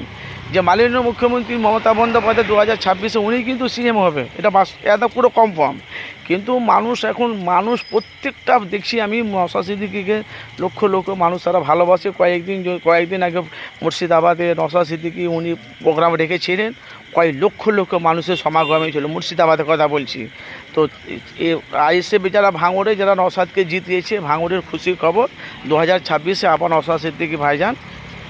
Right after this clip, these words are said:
মানে মুখ্য, মানে নওশাদ সিদ্দিকী ভাইজান আবার এমএলএ বিধায়ক হচ্ছে, তার সাথে দু চারটে সিট পাবে। কোথায় পাবে না পাবে আপনারা আগামী দিনই আপনারা দু হাজার ছাব্বিশে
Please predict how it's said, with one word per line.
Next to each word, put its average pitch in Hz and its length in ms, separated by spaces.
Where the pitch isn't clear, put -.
মানে 175 220
মুখ্য, 160 200
মানে 151 160
নওশাদ 156 260
সিদ্দিকী 170 300
ভাইজান 170 240
আবার 160 200
এমএলএ 175 340
বিধায়ক 170 300
হচ্ছে, 208 220
তার 147 200
সাথে 185 220
দু 185 140
চারটে 185 300
সিট 196 160
পাবে। 185 200
কোথায় 196 240
পাবে 175 220
না 180 80
পাবে 185 260
আপনারা 175 300
আগামী 180 260
দিনই 202 300
আপনারা 175 180
দু 175 120
হাজার 175 220
ছাব্বিশে 175 360